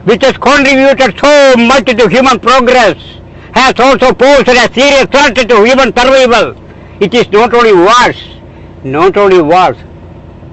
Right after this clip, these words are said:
It's not only wars with poison gases, virulent germs, nuclear weapons that may spell our doom. But man may talk himself to death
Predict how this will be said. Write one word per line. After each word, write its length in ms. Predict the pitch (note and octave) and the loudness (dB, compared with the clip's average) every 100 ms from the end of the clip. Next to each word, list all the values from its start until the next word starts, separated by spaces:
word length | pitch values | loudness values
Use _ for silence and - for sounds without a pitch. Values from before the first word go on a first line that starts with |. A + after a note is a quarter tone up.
| - - - F#3+ | -20 -20 -8 -4
It's 180 | F#3+ E3 | -2 -2
not 200 | A#3+ A#3+ | 0 0
only 180 | A#3 | 2
wars 340 | F#3 A3+ G#3 C3+ - | 2 2 0 -4 -6
with 140 | F3 F3 | -2 0
poison 460 | E3+ C4 G#3+ G#3 | 2 2 0 0
gases, 380 | F3+ G#3+ C4+ A3 - - - - | 0 0 -2 -6 -8 -20 -20 -6
virulent 480 | D#3 A3 A#3+ G3 D#3 | -2 0 2 0 0
germs, 440 | E3+ B3 A3+ - - - D3 | 2 2 0 -4 -18 -12 -2
nuclear 500 | F#3+ G#3+ A3 G#3 D3+ | 0 0 0 0 0
weapons 440 | E3+ - B3+ G#3 - - - | -2 0 -2 -2 -8 -20 -4
that 180 | D3+ F#3 | -4 0
may 140 | G#3+ | -2
spell 340 | G3 - A3+ A#3 | -2 -2 0 2
our 220 | G3+ F3 | 2 0
doom. 460 | D3 F#3+ F3+ A2 - - - - - | 2 2 2 -2 -10 -20 -20 -20 -6
But 220 | E3 D3+ | -6 -4
man 300 | A#2+ F3+ G3 | -2 0 2
may 120 | F#3+ | 0
talk 440 | - - B3+ A#3+ - | -2 -2 -2 0 0
himself 460 | G#3+ A3 A#3 G#3 A3 | 0 0 -2 -4 -4
to 140 | F3 | -2
death 360 | F3+ D#3+ - | -2 -4 -10